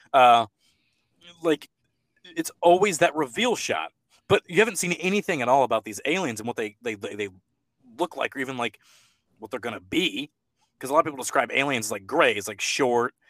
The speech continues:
small, with a giant head, right? Well, just the fear on all the kids' faces when they first showed this birthday party footage, um, on the news that Joaquin Phoenix is watching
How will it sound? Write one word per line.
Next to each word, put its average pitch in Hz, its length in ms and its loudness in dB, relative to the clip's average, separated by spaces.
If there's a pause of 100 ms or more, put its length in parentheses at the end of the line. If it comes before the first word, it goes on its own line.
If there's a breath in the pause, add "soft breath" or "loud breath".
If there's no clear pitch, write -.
(160)
small, 120 340 2
with 107 100 -4
a 107 60 -8
giant 120 380 0
head, 143 220 4
right? 113 300 2
Well, 147 320 4 (1500 loud breath)
just - 280 -2
the 180 80 0
fear 247 640 0
on 135 100 4
all 160 260 6
the 139 100 -4
kids' - 320 -4
faces 160 460 0
when 135 120 -4
they 113 100 -2 (160)
first 220 220 2
showed 185 240 0
this 135 180 -6
birthday 170 360 -2
party 117 280 0
footage, 104 440 -6 (540)
um, 107 420 2 (420 soft breath)
on 156 180 6
the 139 60 -2
news 214 640 0 (460)
that 143 200 2
Joaquin 139 320 0
Phoenix 285 340 -4
is 123 100 -8
watching 98 540 -2